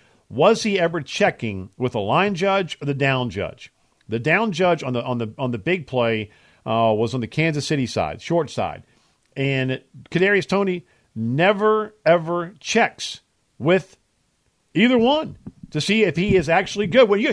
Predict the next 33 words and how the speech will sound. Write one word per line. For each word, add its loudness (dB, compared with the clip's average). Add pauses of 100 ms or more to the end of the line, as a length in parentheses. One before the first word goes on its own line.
(120)
you're 4
taught 2
that 2
when 2
you're 2
in, -2
in -2
peewee 0
ball. -2 (560)
When 0
you're, 2
when 2
you're 2
in 2
little, 4 (200)
I 2
remember 0
playing 0
for -4
the 4
Folsom 2
Tigers. 2
We 2
had 4
a 0
money -2
play 2 (200)
called 6
Fake 2
Twenty 0
Trap 4
Twins 2
Right, 2